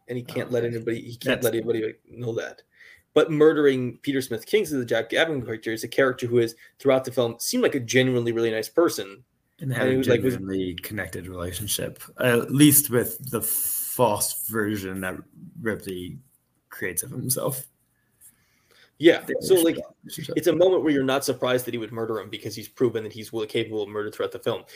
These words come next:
Speaker 1: But the fact that he would murder somebody who he actually had a connection to and who is actually not a bad person is why you just leave the end of the movie just, like, somewhat shocked and, like, with speechless. It's such a, it's such a provocative ending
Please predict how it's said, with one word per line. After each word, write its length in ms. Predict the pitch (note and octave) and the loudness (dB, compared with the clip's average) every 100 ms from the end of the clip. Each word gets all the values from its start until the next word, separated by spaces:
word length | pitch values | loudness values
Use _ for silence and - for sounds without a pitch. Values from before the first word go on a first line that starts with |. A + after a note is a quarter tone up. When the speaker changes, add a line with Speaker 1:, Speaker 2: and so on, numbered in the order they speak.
| - | -12
Speaker 1:
But 100 | - | -4
the 60 | B2 | 0
fact 260 | A#2+ A#2+ B2 | 2 2 0
that 80 | |
he 60 | B2 | 0
would 120 | A#2 | 0
murder 260 | A#2 A#2 A2 | 4 2 2
somebody 280 | A#2+ G#2+ G#2 | -4 -6 -6
who 160 | - | -6
he 240 | G2+ A#2 - | -6 -6 -4
actually 380 | A2 - B2+ | -4 -4 -6
had 180 | G#2+ A2+ | -4 -2
a 60 | G#2+ | -4
connection 480 | - G#2 - G#2+ F#2+ | -4 -6 -6 -8 -10
to 260 | - G2 - - | -8 -8 -10 -6
and 100 | B2+ | 2
who 60 | C3 | 4
is 100 | A#2+ - | 4 0
actually 340 | A#2+ - B2 | -6 -4 -4
not 300 | A2+ G#2+ A#2 | -4 2 4
a 40 | |
bad 260 | A2+ C3 C#3 | 6 6 4
person 360 | F3 E3+ C3+ A#2 | 0 -2 -4 -6
is 140 | G#2 | 0
why 160 | A2 A#2 | 2 2
you 180 | A2+ | 0
just 220 | A#2+ A2 A2 | -6 -8 -8
leave 300 | A2+ B2 A#2+ | -4 -4 -2
the 180 | B2 | -2
end 100 | A2+ | 0
of 60 | A2+ | -2
the 80 | A2 | 0
movie 260 | A2+ A2 | -2 -4
just, 200 | A2 G#2+ | -6 -4
like, 180 | A2+ - - - _ _ _ _ | -4 -6 -10 -20 _ _ _ _
somewhat 340 | - F4 - | 0 2 2
shocked 480 | - - G2 C3+ - | 2 0 0 -4 0
and, 160 | B2 A#2 | 0 0
like, 240 | G2+ - C3 | -2 -6 -6
with 180 | B2 | -2
speechless. 540 | - - A#2 D#3+ A#3+ - | -2 -4 -4 -2 0 -2
It's 120 | - | -2
such 160 | - - | 2 4
a, 160 | - | 2
it's 120 | B2+ | 2
such 160 | F3+ - | 0 0
a 40 | |
provocative 640 | - C#3+ B2 A2+ A#2 C3 A2 | -2 -4 -2 -2 0 0 0
ending 460 | G2 A#2+ B2+ D#3 | -2 0 0 0